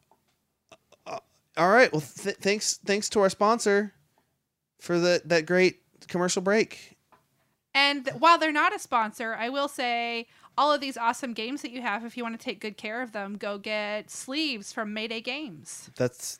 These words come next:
Speaker 2: that's true. We need to order a bunch of sleeves
Speaker 1: We
Speaker 2: for
Speaker 1: do.
Speaker 2: our
Speaker 1: And they're
Speaker 2: library.
Speaker 1: not a sponsor, but their sleeves are really good,
Speaker 2: Not
Speaker 1: so
Speaker 2: yet. Maybe we can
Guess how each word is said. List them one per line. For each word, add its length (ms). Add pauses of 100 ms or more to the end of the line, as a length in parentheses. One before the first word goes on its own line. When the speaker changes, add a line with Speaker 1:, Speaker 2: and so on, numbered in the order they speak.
Speaker 2:
that's 380
true. 340
We 120
need 180
to 60
order 260
a 40
bunch 260
of 80
sleeves 240
Speaker 1:
We 80
Speaker 2:
for 80
Speaker 1:
do. 120
Speaker 2:
our 180
Speaker 1:
And 260
they're 100
Speaker 2:
library. 200
Speaker 1:
not 100
a 40
sponsor, 520
but 180
their 140
sleeves 340
are 340
really 180
good, 280
Speaker 2:
Not 200
Speaker 1:
so 80
Speaker 2:
yet. 240
Maybe 260
we 160
can 360